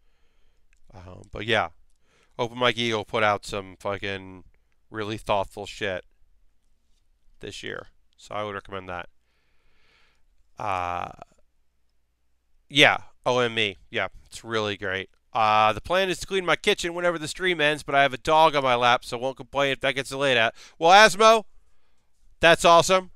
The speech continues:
I love that you're watching with a dog. That makes me very happy to hear. Also, hello. Um, welcoming. All right, so we gotta put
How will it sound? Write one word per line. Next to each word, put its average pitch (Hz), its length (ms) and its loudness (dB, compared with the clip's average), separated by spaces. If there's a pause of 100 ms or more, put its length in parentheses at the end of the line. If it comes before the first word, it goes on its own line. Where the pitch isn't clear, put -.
(120)
I 117 120 -2
love 135 220 4
that 143 60 -8
you're 143 120 -4
watching 143 400 2 (320)
with 120 340 -6
a 147 60 -2
dog. 123 480 6 (260)
That 110 160 -4
makes 117 220 -8
me 117 60 -8
very 110 260 0
happy 120 420 0 (220)
to 113 160 -10
hear. 147 360 -2 (320)
Also, 120 300 -4
hello. 113 540 0 (880)
Um, 98 500 -10 (840)
welcoming. 110 760 -4 (3000)
All 131 200 2
right, 135 300 4 (100)
so - 140 -20
we - 60 -20
gotta 107 280 -8 (100)
put 110 300 -8